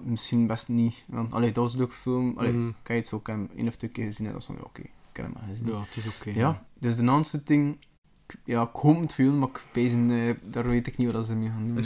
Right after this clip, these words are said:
Speaker 2: is curieus, want het is wel een serieuze sprong in, ja,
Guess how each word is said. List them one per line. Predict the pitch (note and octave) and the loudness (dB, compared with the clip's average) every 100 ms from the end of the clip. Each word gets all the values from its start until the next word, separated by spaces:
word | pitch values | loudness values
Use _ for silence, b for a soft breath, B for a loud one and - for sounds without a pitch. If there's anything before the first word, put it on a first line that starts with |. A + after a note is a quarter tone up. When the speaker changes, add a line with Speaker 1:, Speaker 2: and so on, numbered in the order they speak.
| - | -2
Speaker 2:
is | C#3 | -2
curieus, | - B2 A#2+ | 0 0 0
want | B2 | -2
het | C3 | -2
is | A#2+ | 2
wel | C#3 - | 2 2
een | - | -2
serieuze | - D3 C#3+ D3+ E3 D3 | 2 4 6 8 6 4
sprong | C3 - C#3 D#3 D3+ | -2 -4 -4 -4 -2
in, | B2 B2 A#2 - - | -2 -2 -4 -10 -8
ja, | A#2 C3 B2+ | -4 -4 -4